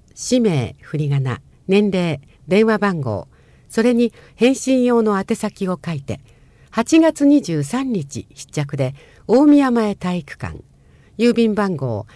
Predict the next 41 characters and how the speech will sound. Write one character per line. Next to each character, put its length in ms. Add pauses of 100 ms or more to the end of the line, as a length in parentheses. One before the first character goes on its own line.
(120)
一 260
六 260
八 340
の 240
零 260
零 220
八 380
一、 260 (520)
宮 220
前 360 (120)
二 160
の 220
十 280
一 220
の 160
十 260
一 300
へ。 200 (800)
問 180
い 60
合 60
わ 120
せ 160
も 160 (200)
同 280
体 260
育 220
館、 260 (400)
電 220
話 240 (260)
三 240
三 260
三 260
四 260
の 260
四 320
六 300
一 220
八。 340 (1900)
ヨ 180
ガ、 200